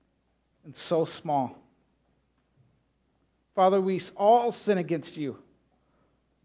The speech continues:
On a daily basis, we always put things before you.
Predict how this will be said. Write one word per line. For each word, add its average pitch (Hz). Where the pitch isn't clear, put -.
On 190
a 208
daily 233
basis, 190
we 190
always 226
put 220
things 208
before 185
you. 131